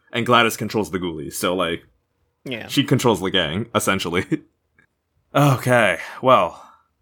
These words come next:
Speaker 1: Jesse, would you like to, uh, recommend something to our listeners?
Speaker 2: Well, have I watched anything?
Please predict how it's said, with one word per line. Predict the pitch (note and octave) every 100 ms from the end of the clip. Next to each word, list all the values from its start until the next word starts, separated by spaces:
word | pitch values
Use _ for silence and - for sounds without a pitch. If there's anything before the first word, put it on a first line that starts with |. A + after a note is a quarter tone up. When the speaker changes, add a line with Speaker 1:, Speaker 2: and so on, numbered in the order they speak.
| _ _ _ _
Speaker 1:
Jesse, | A2 F#2+ F2+
would | E2+ E2+
you | G2+
like | G2
to, | - F#2 E2+ D#2+
uh, | - D#2
recommend | E2 F2+ F#2 F2+ F2+
something | - F2 G2 F2+
to | F2+ F2+ D#2+
our | E2 D#2 D#2
listeners? | F2 - F#2 F2 E2+ - _ _ - - - - -
Speaker 2:
Well, | A3 D#4 F#4+ E4+ - - - - _ -
have | F#3+ G3
I | E3+
watched | D3 D3+ - -
anything? | G#3+ A3+ A3 B3+ C#4 D4